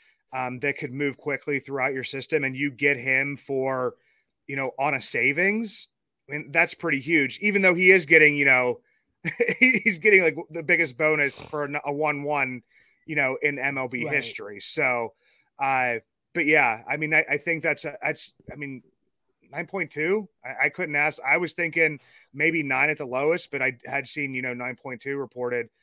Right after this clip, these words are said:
Speaker 1: Um, I think as early as this morning, they were talking about, uh, a five hundred K s-, savings on, uh, Skeens and a million dollar savings on, uh, Langford. So,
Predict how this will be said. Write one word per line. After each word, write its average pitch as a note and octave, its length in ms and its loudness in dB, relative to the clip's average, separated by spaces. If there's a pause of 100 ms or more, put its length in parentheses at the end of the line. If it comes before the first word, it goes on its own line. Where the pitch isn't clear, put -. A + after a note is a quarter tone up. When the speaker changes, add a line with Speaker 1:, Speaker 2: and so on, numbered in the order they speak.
(340)
Speaker 1:
Um, B2 240 -8
I B2 80 -6
think D#3 180 0
as C3 140 -4
early C#3+ 280 -2
as B2+ 100 -6
this A#2+ 240 -10
morning, C3 360 -4
they A#2+ 100 0
were A#2 100 -4
talking B2+ 340 -6
about, A#2 440 -2
uh, A2+ 240 -6 (460)
a B2 60 -12
five C#3+ 340 0
hundred B2+ 360 -6
K C#3 180 0
s-, - 180 -4 (140)
savings C3 720 -4
on, A#2 560 -8 (380)
uh, A#2+ 120 -4
Skeens C3 640 -4
and B2 120 -8
a B2 40 -4
million C3 360 0
dollar A#2 280 -2
savings A2 760 -4
on, A2 500 -8
uh, G#2 200 -10 (100)
Langford. A2 580 -10
So, G#2+ 440 -2